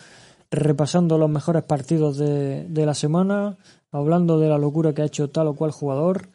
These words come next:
y, cómo no, ¿por qué no decirlo? Eh, riéndoos todos de mí porque no he acer-, no he acertado absolutamente ninguno de los,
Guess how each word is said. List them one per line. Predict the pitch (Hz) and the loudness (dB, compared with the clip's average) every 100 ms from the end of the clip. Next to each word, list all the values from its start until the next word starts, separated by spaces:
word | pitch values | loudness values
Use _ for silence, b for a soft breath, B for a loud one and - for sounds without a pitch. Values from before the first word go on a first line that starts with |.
| b b b b - | b b b b -6
y, | 165 160 147 147 147 147 143 143 143 139 | 0 2 2 0 0 0 0 0 0 -2
cómo | 185 185 170 | 0 2 4
no, | 175 202 - _ _ _ _ _ _ | 2 -2 -10 _ _ _ _ _ _
¿por | 147 139 | -8 -6
qué | - 185 | -2 2
no | 175 | 2
decirlo? | 143 156 165 180 202 b b b b b _ _ _ _ _ _ - | 2 0 0 0 -4 b b b b b _ _ _ _ _ _ -4
Eh, | 160 151 143 131 | 0 2 2 0
riéndoos | 147 175 180 165 151 | 2 4 4 2 4
todos | 170 156 | 4 6
de | 147 | 6
mí | 156 | 4
porque | 160 151 151 | 2 0 0
no | 160 | 0
he | |
acer-, | 151 165 175 | 0 -2 0
no | 165 | 0
he | |
acertado | 160 156 139 160 | 2 0 0 2
absolutamente | 156 - 156 160 160 165 160 151 | 2 0 0 2 2 2 0 0
ninguno | 143 147 165 151 | 0 0 0 2
de | 143 | 0
los, | 139 135 139 139 | -2 -4 -6 -10